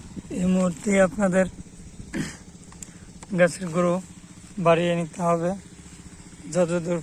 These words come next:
পারেন মাঠের গাছে বা ছাদের গাছে অল্প পরিমাণে খাবার দিয়ে, মাঠের গাছে আপনি বেশি খাবার দিতে পারবেন, but আপনি ছাদের গাছে তেমন দিতে পারবেন না, কারণ,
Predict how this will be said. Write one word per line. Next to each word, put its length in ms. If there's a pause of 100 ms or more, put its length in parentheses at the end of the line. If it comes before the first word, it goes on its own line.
পারেন 260 (920)
মাঠের 360
গাছে 220 (100)
বা 120 (500)
ছাদের 360
গাছে 240 (760)
অল্প 140 (140)
পরিমাণে 360 (120)
খাবার 320
দিয়ে, 160 (760)
মাঠের 300
গাছে 260
আপনি 120 (100)
বেশি 220
খাবার 260
দিতে 200
পারবেন, 260 (1000)
but 200 (1700)
আপনি 260 (880)
ছাদের 320
গাছে 260
তেমন 280
দিতে 200
পারবেন 360
না, 60 (1040)
কারণ, 240